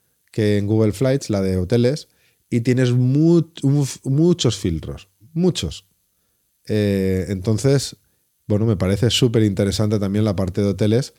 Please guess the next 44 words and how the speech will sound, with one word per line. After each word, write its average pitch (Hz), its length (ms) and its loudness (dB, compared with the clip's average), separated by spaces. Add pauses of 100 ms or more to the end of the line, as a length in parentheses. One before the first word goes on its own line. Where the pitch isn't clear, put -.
(400)
y 147 120 2
alquileres 123 420 4
vacacionales, 123 640 2
que 92 100 -6
no 90 80 -4
solo 104 200 0
hoteles, 113 240 0
es 101 60 0
decir, 90 180 -2
también 92 260 -2
tienes 101 280 -2
Airbnbs 95 640 0
y, 95 340 -2
y 104 80 -4
este 101 180 -4
tipo 101 220 -2
de 101 80 0
cosas, 120 320 -2 (580)
sin - 280 0
entrar 101 320 2
en, 92 160 2
en, 80 500 -2
en, 73 580 -10 (640)
eh, 92 160 -8
bueno, 98 200 0
Airbnb 95 380 2
es 110 100 4
la 98 80 2
plataforma, 87 500 0
alquileres 90 440 -2
vacacionales 101 680 2
es 90 100 -2
lo 90 120 0
que 90 100 -2
ofrece 87 240 -2
el 85 80 0
Airbnb, 85 800 -2
pues 90 180 -2
eso, 87 260 -4
sin 90 220 -4
entrar 92 320 2
en, 101 120 2
en 101 640 -2
Airbnb 107 600 2